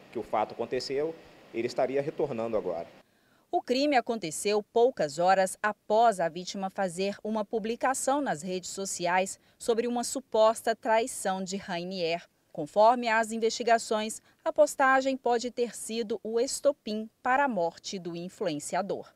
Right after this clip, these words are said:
Speaker 1: Ele disse que, é, a vítima havia, é, cometido uma difamação contra ele, postado em, em redes sociais, é, e também a esposa dele já tinha tomado conhecimento do fato, que seria uma suposta traição, e que ele teria ido ao local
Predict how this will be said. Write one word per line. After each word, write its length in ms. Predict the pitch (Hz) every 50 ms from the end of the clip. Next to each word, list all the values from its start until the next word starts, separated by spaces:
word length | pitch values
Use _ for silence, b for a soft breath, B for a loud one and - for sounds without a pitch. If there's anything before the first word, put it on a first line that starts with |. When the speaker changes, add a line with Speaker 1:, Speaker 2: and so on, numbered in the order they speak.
| _ _ -
Speaker 1:
Ele 220 | 113 120 123 131
disse 400 | 113 101 120 131 139 - - 147
que, 500 | - - - 143 139 131 123 113 107 104 - - - - - - - - - -
é, 260 | - 107 107 104 98 -
a 100 | 123 123
vítima 720 | 113 - 131 175 175 - - - 123 107 98 92 87 - - - - - - - -
havia, 880 | 104 107 107 110 107 113 123 131 131 135 127 127 120 117 110 101 110 - -
é, 400 | 107 104 101 104 101 98 92 - -
cometido 380 | - 127 127 120 - 135 123 117
uma 100 | 123 123
difamação 600 | 123 123 - 135 127 120 110 110 - - 117 110
contra 320 | - 127 123 127 127 127
ele, 360 | 131 156 185 185 180 151 135
postado 600 | - - 120 113 - - - 123 120 123 120 123
em, 300 | 120 113 110 104 101 101
em 40 | 104
redes 280 | 104 110 110 107 104 -
sociais, 960 | - 127 - - 143 127 120 135 151 160 165 147 127 120 110 113 - B B B B B B B B - - -
é, 480 | - 107 104 101 98 95 95 92 92 -
e 60 | 117
também 260 | - - 131 127 135
a 60 | 139 139
esposa 340 | 135 - - 151 151 147
dele 140 | 131 135 127
já 100 | 135 135
tinha 140 | - 143 131
tomado 320 | - 127 120 123 123 -
conhecimento 460 | - 127 123 123 - 117 117 117 120 120
do 40 |
fato, 480 | 117 - - 143 151 160 156 156 - 131
que 140 | - - -
seria 180 | - 127 123
uma 120 | 123 123 120
suposta 460 | - - 123 - - 120 120 - 127
traição, 560 | - 123 127 127 127 - 143 139 151 170 175 B B B B B B - -
e 80 | 120
que 80 | - 170
ele 100 | 170 175
teria 300 | 170 180 160 151 156 165
ido 100 | 160 160
ao 60 | 170
local 600 | 165 156 143 - - 135 131 143 156 180 190 -